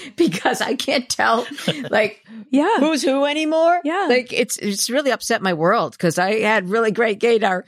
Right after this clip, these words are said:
Speaker 1: But, um, you know, I think obviously there's, there's lesbians of every type. I mean,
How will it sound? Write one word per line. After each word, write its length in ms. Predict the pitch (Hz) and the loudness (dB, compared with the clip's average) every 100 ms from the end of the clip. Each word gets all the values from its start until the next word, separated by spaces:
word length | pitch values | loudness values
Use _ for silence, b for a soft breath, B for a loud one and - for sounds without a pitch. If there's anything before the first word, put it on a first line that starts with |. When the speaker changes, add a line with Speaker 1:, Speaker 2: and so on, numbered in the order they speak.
| B B 262 - | B B -16 -4
Speaker 1:
But, 260 | 202 202 | 0 2
um, 340 | - 185 180 160 _ _ _ _ _ b _ _ _ | 2 2 0 -4 _ _ _ _ _ b _ _ _
you 100 | 226 | -2
know, 160 | 233 226 | 2 4
I 160 | - 240 | 2 0
think 540 | - 277 247 - - _ _ | -2 -4 -6 -18 -20 _ _
obviously 600 | - 175 143 139 - 139 | 0 0 0 -6 -4 -2
there's, 480 | 135 147 143 - - - - | 0 0 -2 -4 -8 -12 -2
there's 440 | 175 160 156 - - | 0 2 -2 -8 -2
lesbians 520 | 160 147 - 156 151 | 0 0 -4 -4 -2
of 160 | 139 - - | -4 -4 -2
every 560 | 156 135 131 123 135 _ _ - - | 0 0 -2 -2 -4 _ _ -18 -4
type. 280 | 160 143 - | -2 -2 -4
I 80 | 156 | -6
mean, 320 | 151 147 | -4 -6